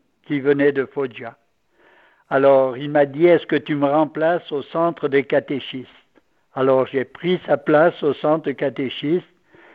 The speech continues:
et en deux mille, euh, deux mille deux, deux mille trois, je sais pas juste, il m'a invité à être son vicaire général pour le nouveau diocèse de Gorée.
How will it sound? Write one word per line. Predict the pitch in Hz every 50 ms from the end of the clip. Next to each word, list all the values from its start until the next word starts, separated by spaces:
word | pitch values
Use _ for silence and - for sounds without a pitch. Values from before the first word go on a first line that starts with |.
| _ _ _ _ _
et | 156 143 139 139 139
en | 135 139
deux | 135 127 147 165
mille, | 165 156 156 156 151 151 151 143
euh, | 131 127 127 127 123 123 123 123 127 135 - 175 190 _ _ _ _ _ _ _ _ _ _ _ _ _ -
deux | 135 139
mille | 135 139 135 135 135 131 117
deux, | 120 143 156 185 214 202 - _ _ _ _ _ _ _
deux | - 131
mille | 131 135 123 120
trois, | - - - 135 135 151 165 160
je | 156 139 - -
sais | 135
pas | 120 _ - 135 123
juste, | 120 117 143 156 165 156 - _ - - _ - - - _
il | 156 151 151
m'a | 156 147 143 143
invité | 143 156 170 175 156 160 165 147 - - 160 165 170 175
à | 160 139 139
être | 151 160 160 160 - 147 131 - -
son | 139 135 131
vicaire | 131 143 180 180 - - 180 175 175 147
général | 123 143 147 143 143 143 131 123 127 131 135 143 147 143 139 147 151 - _ _
pour | - 143 139 131 135
le | 139 135
nouveau | 139 147 151 151 156 151 156 156
diocèse | 147 147 139 135 131 123 - 160 139 139 139 123
de | 123 131
Gorée. | 127 120 131 127 123 107 117 104 -